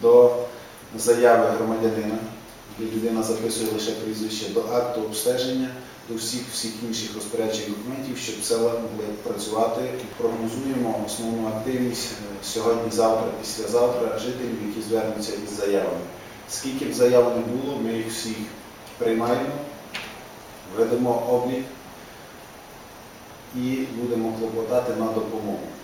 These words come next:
Розмір допомоги поки що не визначено. Чи це буде грошова допомога, чи це буде матеріальна допомога у вигляді покрівельних матеріалів, поки що не визначено, і, але допомога якась мінімальна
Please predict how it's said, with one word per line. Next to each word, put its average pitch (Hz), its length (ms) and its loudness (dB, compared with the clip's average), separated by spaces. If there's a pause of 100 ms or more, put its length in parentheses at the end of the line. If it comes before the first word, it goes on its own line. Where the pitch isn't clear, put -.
(360)
Розмір 147 400 0
допомоги 127 460 2 (120)
поки 120 240 2
що - 180 -2
не 113 180 0
визначено. 117 640 2 (920)
Чи - 160 -8
це 131 100 0
буде 127 240 0
грошова 113 500 6
допомога, 110 440 -2 (100)
чи - 120 -6
це 113 200 0
буде 113 180 2
матеріальна 110 460 2
допомога 107 520 -2
у 110 40 -2
вигляді 110 300 -2
покрівельних 104 600 -4 (140)
матеріалів, 120 380 2
поки 113 220 0
що 113 160 -4 (100)
не 110 80 2
визначено, 131 580 0 (280)
і, 107 100 0 (520)
але 113 200 4
допомога 117 760 2 (380)
якась 107 440 -2
мінімальна 104 680 0